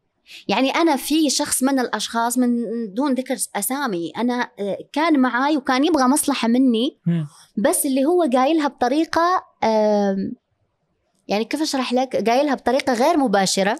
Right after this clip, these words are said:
Speaker 2: هاي.
Speaker 1: فأنا أعطيته في الوجه، قلت له: "اسمع، أنا أعرف إن أنت تبغى مصلحة مني،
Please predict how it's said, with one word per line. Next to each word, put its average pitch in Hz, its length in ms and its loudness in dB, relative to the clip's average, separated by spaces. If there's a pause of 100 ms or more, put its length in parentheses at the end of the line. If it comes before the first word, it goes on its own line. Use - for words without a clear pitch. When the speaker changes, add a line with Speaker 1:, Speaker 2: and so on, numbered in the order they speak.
Speaker 2:
هاي. 147 300 0 (500)
Speaker 1:
فأنا 277 640 -2 (280)
أعطيته 233 500 -2
في - 80 -4
الوجه، 330 380 0 (220)
قلت 233 160 -2
له: 269 120 4
"اسمع، 415 400 0
أنا 226 140 0
أعرف 330 640 -2
إن 277 140 2
أنت 330 260 -2
تبغى 277 320 -2
مصلحة 247 420 -2
مني، 254 360 2